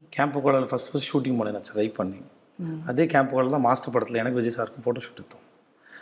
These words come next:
Speaker 1: அன்னைக்கு போகும்போது இரநூத்தம்பது ரூபா சம்பளம் எனக்கு.
Speaker 2: ம்.
Speaker 1: நான் டிஷ்யூம்னு ஒரு படம், முதல்ல வேற ஒரு ஹீரோ நடிச்சார்.
Speaker 2: ம்.
Speaker 1: ஜீவா சார் நடிக்கிற முன்னாடி வேற ஒருத்தர், அசோக்னு ஒருத்தர் வச்சு எடுத்தாங்க.
Speaker 2: ம்.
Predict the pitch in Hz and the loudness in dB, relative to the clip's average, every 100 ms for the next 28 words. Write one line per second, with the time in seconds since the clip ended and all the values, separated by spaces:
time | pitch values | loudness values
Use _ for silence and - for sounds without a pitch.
0 | - 123 123 120 151 165 135 131 131 120 | -8 0 0 2 2 4 4 2 -2 -2
1 | 123 143 113 107 98 87 - - - _ | -2 -2 -4 -4 -4 -6 -12 -20 -20 _
2 | _ _ - 151 147 - _ _ _ _ | _ _ -14 -14 -14 -20 _ _ _ _
3 | 139 117 123 - 156 113 - 98 107 - | -4 0 0 2 2 2 2 0 -2 -8
4 | - 135 120 123 120 131 123 120 120 98 | -10 -2 0 2 2 2 2 0 -2 -6
5 | - - - - - 85 82 123 143 135 | -12 -14 -20 -18 -8 -8 -2 6 8 6
6 | 135 117 113 113 127 139 127 120 113 - | 2 -2 -4 -4 -2 0 2 0 -2 -4
7 | 104 - 151 135 - 113 - 101 - 101 | -2 -2 -2 -2 -2 -4 -6 -10 -10 -12
8 | 120 175 175 | -12 -10 -10